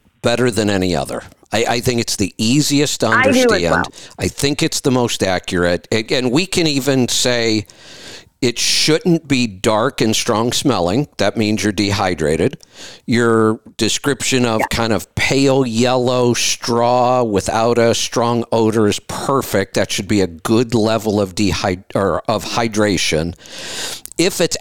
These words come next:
Speaker 1: absolutely clear every time you go, you're probably overhydrated.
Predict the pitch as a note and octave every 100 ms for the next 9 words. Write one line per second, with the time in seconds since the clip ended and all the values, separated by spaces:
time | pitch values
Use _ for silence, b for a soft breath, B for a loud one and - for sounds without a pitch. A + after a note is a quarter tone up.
0 | - E3+ F3 - F#3 E3 E3 C#3 A#2 -
1 | A2+ G#3 A#3 G3 F#2+ D2 - C3+ C3+ C#3
2 | - C3+ C3 A#2+ B2 D#3 B2+ A2+ - G#3+
3 | B3 D3+ C3 C#3 D3+ A#2 G2+ F2+ E2 C#2+
4 | B1+ - -